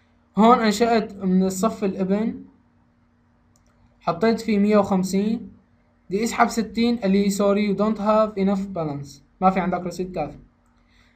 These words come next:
فيني أسحب خمسين؟ إيه طبعًا، سحب لي الخمسين، صفى عندي بحسابي مية، print بي واحد، فطبع لي م-، البالانس يساوي مية.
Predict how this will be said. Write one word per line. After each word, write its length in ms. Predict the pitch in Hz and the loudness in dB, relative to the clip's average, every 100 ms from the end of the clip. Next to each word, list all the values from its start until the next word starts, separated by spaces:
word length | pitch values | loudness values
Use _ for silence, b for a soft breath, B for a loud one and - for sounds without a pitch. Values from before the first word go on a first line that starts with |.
| _ | _
فيني 260 | 240 269 | 2 4
أسحب 240 | 262 - 220 | 2 2 0
خمسين؟ 420 | - 214 226 240 | 2 -2 -2 -2
إيه 140 | 240 | -2
طبعًا، 440 | 233 208 175 175 208 | 0 0 -2 -2 -4
سحب 320 | 202 - 226 | -4 -2 0
لي 80 | 226 | 0
الخمسين، 600 | 202 202 185 202 220 247 | 0 -2 -2 -2 -4 -8
صفى 300 | - 208 202 | -4 -4 0
عندي 240 | 202 202 190 | 0 0 -2
بحسابي 380 | 190 202 185 185 | -2 -2 0 2
مية، 400 | 196 220 240 - B B - | 0 0 -4 -8 B B -4
print 320 | 220 240 214 | 0 0 0
بي 180 | - 208 | -4 0
واحد، 500 | 214 214 220 226 240 - _ _ | 2 2 2 -2 -4 -12 _ _
فطبع 440 | 180 180 175 196 | -6 -2 4 4
لي 280 | 202 202 214 - _ _ _ _ _ _ _ _ _ _ _ - | 2 -2 -6 -12 _ _ _ _ _ _ _ _ _ _ _ -12
م-، 140 | 165 | -8
البالانس 600 | 165 170 165 170 208 196 | -6 -4 0 2 2 0
يساوي 360 | 190 196 190 190 | -2 0 2 0
مية. 360 | 151 131 127 | -2 -6 -10